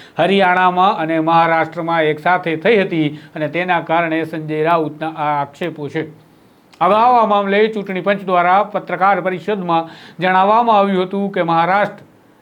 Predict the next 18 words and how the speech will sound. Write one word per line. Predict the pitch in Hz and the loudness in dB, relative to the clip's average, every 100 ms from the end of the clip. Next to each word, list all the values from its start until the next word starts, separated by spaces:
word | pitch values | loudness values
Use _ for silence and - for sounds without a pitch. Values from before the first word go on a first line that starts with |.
| _ 143 | _ -4
જેટલા | 185 185 180 | -2 2 0
મોટા | 170 165 165 | 0 -2 0
રાજ્યમાં | 170 190 180 180 185 190 | 2 0 -2 -2 -2 -2
ચૂંટણી | 170 165 165 | -6 -10 -8
કરાવવા | 156 160 160 170 | -4 -4 -2 0
માટે | 196 190 185 190 | 0 0 -4 -8
સુરક્ષાના | - 170 165 160 190 180 165 | -8 -6 -6 -2 0 0 -2
પ્રશ્નો | 165 160 156 170 | -6 -8 -10 -8
ઉદ્ભવે | 160 165 190 156 156 - - | -4 0 2 4 2 -4 -6
અને | 175 170 | -2 0
હાલ | 156 185 190 | 2 2 2
જમ્મુ | 175 170 165 | -2 -4 -6
કાશ્મીરમાં | 160 - 208 165 170 170 | -8 -6 -4 -2 0 0
સુપ્રીમના | 170 165 180 170 165 | -2 -8 -6 -4 -4
ચુકાદા | 160 170 180 165 165 | -4 -2 0 2 2
બાદ | 180 185 160 | 4 4 2
ચૂંટણી | 160 165 156 170 | -4 -10 -8 -6
કરાવવી | 151 190 190 156 123 | -2 2 2 0 -6